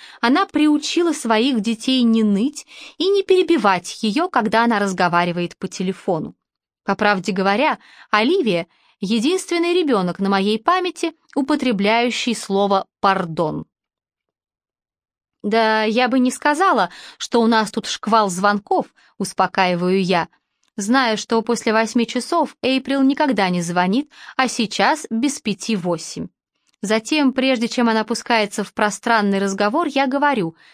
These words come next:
«Один маленький вопрос к тебе. Завтра я должна нести перекус в класс Руби. Единственное, что есть у нас в буфете, это Ареус. Как думаешь, сойдёт?»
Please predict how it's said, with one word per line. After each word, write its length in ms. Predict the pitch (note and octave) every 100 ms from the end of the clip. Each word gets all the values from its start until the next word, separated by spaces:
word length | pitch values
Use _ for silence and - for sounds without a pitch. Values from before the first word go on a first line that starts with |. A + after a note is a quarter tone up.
| _ - -
«Один 360 | B3 C4 G4+ F#4+
маленький 400 | F#4+ F#4 - F4+
вопрос 400 | F#4+ D#4 A3 -
к 80 |
тебе. 420 | - G3+ F3+ E3+ - _ _ -
Завтра 500 | G3+ B3 A#3+ B3 A#3+
я 200 | A#3 A3+
должна 400 | A3 A3+ A3 A#3
нести 360 | A#3 A#3 - C4
перекус 540 | - C#4 C#4+ E4+ A#3+
в 140 | - -
класс 340 | G#3 G#3 -
Руби. 380 | D4 D#4+ E3+ E3 - _ _ -
Единственное, 880 | F#3+ B3+ A3 D4+ B3+ - A3+ A3 G#3+
что 180 | - A#3
есть 360 | A3 A3+ -
у 20 | A3
нас 220 | G#3+ G3
в 120 | F#3
буфете, 600 | F#3+ G3 - F#3 - E4 - -
это 280 | D#4 F4+ F4 -
Ареус. 640 | B3+ G#3+ E3+ E3 - - _ _ -
Как 240 | E4 C4
думаешь, 500 | A3 F#3+ F3+ F3+ -
сойдёт?» 640 | - - A#3 G#3+ D#4+ A4